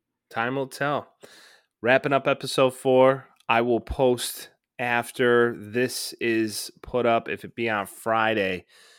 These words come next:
the win-loss, loss records for us both leading up to that so everybody can get some perspective as to what we're talking about. We appreciate everybody tuning in.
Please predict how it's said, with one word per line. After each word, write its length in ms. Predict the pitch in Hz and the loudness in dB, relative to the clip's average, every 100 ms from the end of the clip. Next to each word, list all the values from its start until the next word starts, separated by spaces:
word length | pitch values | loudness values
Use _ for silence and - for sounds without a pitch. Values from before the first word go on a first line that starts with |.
| _ _ | _ _
the 520 | 92 104 104 101 92 - _ _ _ _ _ _ | -10 -6 -4 -6 -8 -14 _ _ _ _ _ _
win-loss, 600 | 110 113 117 113 110 - | -8 -6 -2 2 2 0
loss 320 | 113 107 101 | 0 0 0
records 340 | 110 104 107 - | -2 -2 -4 -6
for 260 | - 107 | -4 0
us 180 | 104 101 | 0 -2
both 520 | - 104 101 98 - - _ _ _ - | -6 -2 -2 -4 -12 -20 _ _ _ -10
leading 380 | 113 113 107 | -6 -4 -4
up 200 | 104 104 - | -6 -6 -10
to 160 | 113 | -8
that 300 | 98 92 92 | -4 -4 -4
so 120 | - | -4
everybody 460 | 98 98 95 98 98 | -2 -2 -4 -6 -8
can 180 | - 101 | -10 -10
get 180 | 101 95 | -10 -8
some 160 | - 95 | -10 -12
perspective 680 | 101 - - 95 - 92 | -14 -10 -6 -6 -6 -10
as 140 | 92 90 | -8 -10
to 120 | - | -10
what 180 | 95 90 | -10 -8
we're 80 | 90 | -12
talking 460 | - 101 98 - | -6 -4 -4 -4
about. 420 | 95 87 92 95 - _ _ _ _ _ | -10 -6 -4 -6 -10 _ _ _ _ _
We 120 | 101 | -12
appreciate 560 | 98 - 110 - 107 101 | -10 -8 -6 -4 -4 -2
everybody 400 | 101 95 101 95 | -4 -6 -8 -8
tuning 440 | - - 107 98 101 | -10 -12 -10 -8 -8
in. 320 | 101 101 | -8 -10